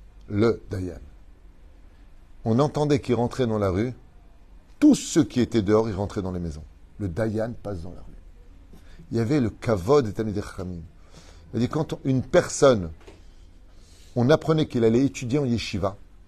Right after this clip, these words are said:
quoi, il va étudier en, en yeshiva, c'était la fête dans tout le quartier. Quel mérite il a, qu'il soit comme Rabbi Shimon Bar Yochai, quoi, il va étudier en yeshiva. Quel mérite vous avez ? Aujourd'hui, c'est, tu vas en yeshiva, mais qu'est-ce que tu vas devenir plus tard ? <laughs> Qu'est-ce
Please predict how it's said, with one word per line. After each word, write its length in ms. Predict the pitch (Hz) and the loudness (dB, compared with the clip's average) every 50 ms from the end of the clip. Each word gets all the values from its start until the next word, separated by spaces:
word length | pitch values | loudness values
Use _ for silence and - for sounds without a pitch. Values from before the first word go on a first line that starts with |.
| - - - - - - - | -20 -20 -20 -20 -20 -20 -10
quoi, 140 | - - 123 | -6 -4 -4
il 60 | 107 | -2
va 80 | 98 113 | -2 -4
étudier 280 | 113 107 - 110 117 | -6 -6 -4 -2 -2
en, 180 | 123 120 117 117 - | 0 0 -2 -2 -2
en 100 | 120 110 | -2 0
yeshiva, 540 | 113 127 110 - - 117 98 92 80 - - - - - - - - - - - - | 0 0 0 0 -2 0 2 2 2 2 -2 -14 -20 -20 -20 -20 -20 -20 -20 -20 -20
c'était 320 | - - 123 - - 139 | -10 -8 -8 -4 -2 -2
la 140 | 123 110 101 | 0 0 -2
fête 380 | 95 - - - - 151 117 92 | -4 -4 -4 -2 -2 -2 -2 -4
dans 160 | 104 101 98 - - | -6 -6 -8 -8 -10
tout 120 | - 190 | -10 -10
le 60 | 160 | -8
quartier. 480 | - - 147 - - - 170 165 113 - - - - - - | -6 -6 -8 -8 -6 -4 -4 -4 -4 -8 -14 -20 -20 -20 -4
Quel 200 | - 139 131 117 | 0 0 2 2
mérite 340 | 110 113 104 113 104 - - | 0 -2 -4 -4 -6 -8 -6
il 140 | 107 101 131 | -4 -2 0
a, 240 | 139 131 120 107 - - - - - - | 0 0 -2 -6 -10 -18 -20 -20 -20 -16
qu'il 120 | - 120 | -14 -6
soit 140 | - 151 147 | -2 -2 0
comme 180 | - 147 131 110 | 0 0 -2 0
Rabbi 280 | 107 117 101 98 139 | -2 -2 -2 -2 -2
Shimon 280 | 131 - - 143 139 131 | -2 -4 -4 -4 -4 -2
Bar 160 | 120 123 123 | -2 0 0
Yochai, 360 | 127 120 - - 139 143 131 | 0 -2 -2 -2 0 -2 0
quoi, 140 | 123 - 151 | 0 -2 -2
il 80 | 147 110 | 0 0
va 60 | 139 | -2
étudier 340 | 143 - - 135 120 113 208 | -2 -2 -4 -4 -2 0 0
en 80 | - | 0
yeshiva. 640 | 185 160 147 - - - 143 135 131 185 214 247 - - - - - - - - - - - - - - - | 0 0 -2 -2 -2 -6 -6 -2 0 0 0 0 -2 -8 -14 -18 -20 -20 -20 -20 -20 -20 -20 -20 -20 -18 0
Quel 180 | - 180 180 165 | 4 4 6 6
mérite 380 | 160 160 170 165 151 214 185 | 6 4 4 4 4 2 0
vous 180 | 135 147 156 120 | 0 -2 0 2
avez ? 420 | 147 135 131 202 247 262 - - - - - - - - - - - - - - - - - - - - - - - - - - | 2 2 4 2 2 2 0 -4 -12 -18 -20 -20 -20 -20 -20 -20 -20 -20 -20 -20 -20 -20 -20 -20 -20 -20 -20 -20 -20 -20 -12 -6
Aujourd'hui, 360 | 123 120 117 139 139 156 156 | -2 0 2 2 2 2 0
c'est, 280 | 113 - 127 120 113 107 | 0 0 2 2 2 0
tu 80 | 107 | -2
vas 80 | 107 117 | -4 -4
en 20 | 127 | -4
yeshiva, 200 | 120 123 143 143 | -2 -2 -2 -4
mais 80 | 131 | -4
qu'est-ce 140 | - - - | -6 -8 -6
que 20 | - | -4
tu 60 | 151 | -2
vas 60 | 143 | -2
devenir 260 | 107 113 107 101 92 | -2 -2 -4 -4 -6
plus 120 | - 95 92 | -8 -8 -8
tard ? 280 | - 95 92 - - - - - - | -6 -6 -8 -8 -10 -18 -20 -20 -18
<laughs> 340 | - - - - 123 - - | -18 -14 -10 -10 -10 -6 -6
Qu'est-ce 80 | 135 | -8